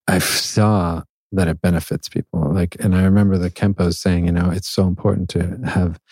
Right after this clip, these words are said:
a nourished body so your mind can absorb the teachings." Like, if you need a healthy body to absorb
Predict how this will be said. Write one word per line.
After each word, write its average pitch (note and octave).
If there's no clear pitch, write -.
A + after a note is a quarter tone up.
a G2
nourished F2+
body E2+
so -
your F2+
mind F2+
can E2+
absorb E2
the -
teachings." E2
Like, F#2
if F#2+
you G#2
need G2
a F2+
healthy F#2
body E2+
to G2
absorb F#2